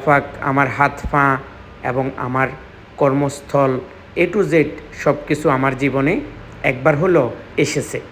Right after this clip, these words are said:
কিন্তু দুঃখ কোথায় জানেন? দুঃখটা হচ্ছে এই জায়গায় যে আমি যাদেরকে বন্ধু মনে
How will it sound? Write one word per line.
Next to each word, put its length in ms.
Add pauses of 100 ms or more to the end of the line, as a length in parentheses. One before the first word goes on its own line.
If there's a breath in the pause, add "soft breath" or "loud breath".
(300)
কিন্তু 200
দুঃখ 320
কোথায় 340
জানেন? 360 (1400 loud breath)
দুঃখটা 440
হচ্ছে 300
এই 120
জায়গায় 420 (800)
যে 100
আমি 180
যাদেরকে 440
বন্ধু 340
মনে 220